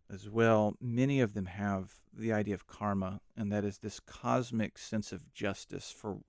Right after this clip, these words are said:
what happens that you've done will be repaid. And so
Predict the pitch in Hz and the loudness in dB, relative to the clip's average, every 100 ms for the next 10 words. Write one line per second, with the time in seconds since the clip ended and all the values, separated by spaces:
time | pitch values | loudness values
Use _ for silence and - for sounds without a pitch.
0 | _ _ _ _ _ - 117 120 - 107 | _ _ _ _ _ -8 2 2 2 0
1 | 117 - 107 101 - 107 - 104 101 113 | 0 2 0 0 -4 -6 -6 -6 -4 2
2 | 110 107 101 113 110 107 101 98 - 101 | 4 2 2 4 4 2 -2 -2 -2 -2
3 | 107 104 - 101 104 | -2 -6 -8 -8 -8